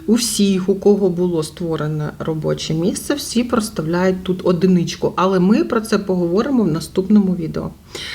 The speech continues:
Ознака, двадцять шоста колонка, ознака наявності трудового договору з нефіксованим робочим часом. Також зверніть на це увагу. У мене ні,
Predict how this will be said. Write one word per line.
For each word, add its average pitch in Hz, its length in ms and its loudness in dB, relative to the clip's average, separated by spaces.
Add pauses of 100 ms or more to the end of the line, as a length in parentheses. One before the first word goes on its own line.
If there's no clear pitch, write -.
(420)
Ознака, 208 680 6
двадцять 247 360 0
шоста 240 360 0
колонка, 185 640 2
ознака 202 480 2
наявності 214 560 2
трудового 196 640 4
договору 226 560 2
з 180 140 0
нефіксованим 220 1400 4
робочим 180 800 0
часом. 165 760 0 (760)
Також 165 400 4
зверніть 180 480 -2
на 170 100 -4
це 165 220 -8
увагу. 156 580 -2
У 170 60 4
мене 233 400 6
ні, 220 440 6